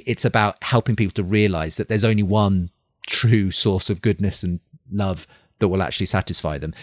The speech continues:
So I, I just want to send people back to the original story, the story that did give people their meaning, purpose, and identity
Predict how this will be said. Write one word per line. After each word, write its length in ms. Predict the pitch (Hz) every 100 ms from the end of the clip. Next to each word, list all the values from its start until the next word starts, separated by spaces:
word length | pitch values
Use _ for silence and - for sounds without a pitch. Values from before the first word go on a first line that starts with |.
| -
So 220 | 147 160
I, 140 | 160 165
I 140 | 190
just 140 | 196 147
want 140 | 117
to 60 | -
send 240 | - 117
people 220 | 117 110
back 220 | 104 -
to 100 | -
the 140 | 104 110
original 340 | 247 - 82
story, 460 | - 92 76 60 64
the 80 | -
story 300 | - 131 127
that 160 | 98
did 160 | 147 180
give 180 | - -
people 300 | 90 - 80
their 160 | 82
meaning, 360 | 87 101 95 87
purpose, 360 | - 95 - -
and 100 | 87
identity 500 | 92 95 - 87